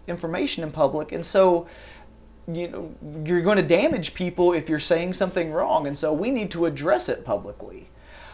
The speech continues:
Um, you know, and there's, there's a time that we need to do that sort of thing, you know, and, and Paul even does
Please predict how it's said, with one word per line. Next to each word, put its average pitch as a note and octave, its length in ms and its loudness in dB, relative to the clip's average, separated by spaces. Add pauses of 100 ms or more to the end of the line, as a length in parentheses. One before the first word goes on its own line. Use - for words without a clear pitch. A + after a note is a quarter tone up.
(160)
Um, D#3+ 300 8
you A#3+ 80 -4
know, D#4 100 -2
and D4 100 0
there's, F4+ 340 0 (120)
there's B3 220 0
a E3 60 2 (200)
time G3 580 0
that E3 180 6
we E3 140 2
need E3 340 -4
to D3+ 280 0 (400)
do A3+ 140 2
that E3 200 6
sort A2+ 200 -6
of G#2+ 80 -8
thing, A2+ 340 -10
you - 160 -10
know, C#3 220 -4
and, C#3+ 120 -8
and C3+ 200 -12
Paul G3+ 340 10
even B2 460 2
does B2 460 2